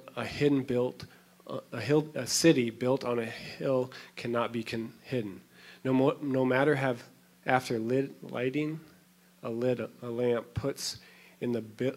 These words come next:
under the building." Yeah.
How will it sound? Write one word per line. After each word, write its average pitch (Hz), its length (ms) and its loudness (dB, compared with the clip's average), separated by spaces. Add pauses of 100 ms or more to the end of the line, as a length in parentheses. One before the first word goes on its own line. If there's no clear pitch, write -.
under 143 420 0 (160)
the 120 100 -6
building." 123 520 -2 (4000)
Yeah. 110 220 0